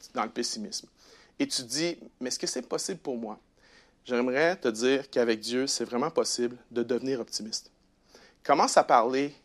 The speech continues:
comme Josué. « Si, si l'Éternel est avec moi, si l'Éternel est avec moi. » Et Dieu va agir, et Dieu va te changer. Moi, honnêtement, euh, on a tous, on, on démarre tous en quelque part. On a une génétique et on naît avec cette génétique.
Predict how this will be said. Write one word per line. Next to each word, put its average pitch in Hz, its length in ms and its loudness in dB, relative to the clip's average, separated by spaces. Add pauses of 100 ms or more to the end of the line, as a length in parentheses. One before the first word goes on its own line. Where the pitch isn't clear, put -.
(120)
comme 120 140 0
Josué. « 113 320 -2
Si, - 360 -4 (760)
si - 460 -2 (180)
l'Éternel 120 300 0
est 117 100 -2
avec 110 220 -6
moi, 113 180 -14
si - 300 -2
l'Éternel 120 440 -6
est - 60 -10
avec 101 180 -8
moi. » 117 140 -12 (600)
Et 135 120 2
Dieu 180 680 -2 (120)
va 131 240 0
agir, 123 480 -4 (260)
et 127 80 -2
Dieu 233 260 0
va 175 120 2
te - 80 -2
changer. 156 520 0 (400)
Moi, 185 320 4 (460)
honnêtement, 165 580 6 (460)
euh, 123 260 8 (140)
on 170 140 12
a 185 60 10
tous, - 380 4
on, 147 200 8
on 160 120 12
démarre 214 380 10
tous - 320 2
en 156 80 6
quelque 151 240 2
part. - 380 6
On 127 180 2
a 143 60 6
une 151 100 4
génétique 151 640 6
et 175 100 8
on 127 140 12
naît 143 140 10
avec 135 180 8
cette 120 160 4
génétique. 120 400 4